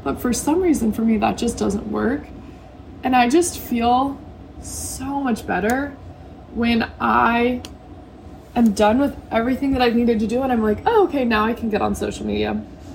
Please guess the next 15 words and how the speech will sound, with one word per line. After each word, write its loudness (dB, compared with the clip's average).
And 4
there's 0
something 2
about 2
the -2
evenings 0
where 0
I 4
think 0
my 2
brain 2
is -2
just -4
more 0
tired 0